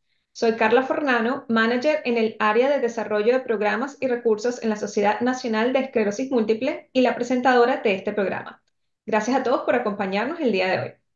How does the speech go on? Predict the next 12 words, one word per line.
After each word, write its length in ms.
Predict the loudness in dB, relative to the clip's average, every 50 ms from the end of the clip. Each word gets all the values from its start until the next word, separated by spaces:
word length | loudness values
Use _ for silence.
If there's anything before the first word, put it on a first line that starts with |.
| _ _ _ _ _ _ _ _ _ _
Este 200 | -4 -2 0 0
programa 540 | 2 4 4 6 6 4 4 4 2 0 -2 -4
es 100 | -4 0
parte 300 | 2 2 2 4 2 2
de 80 | 2
nuestra 300 | 2 0 -2 -2 -4 -4
serie 360 | -2 0 2 4 4 4 4
de 80 | 2 2
seminarios 600 | 0 0 0 2 2 2 2 4 2 2 0 0
virtuales 680 | -2 -4 -4 -2 -2 0 0 2 0 0 -2 -6 -6 -6
en 100 | -4 -2
español. 520 | -2 -2 -4 -4 -4 -2 -4 -4 -6 -12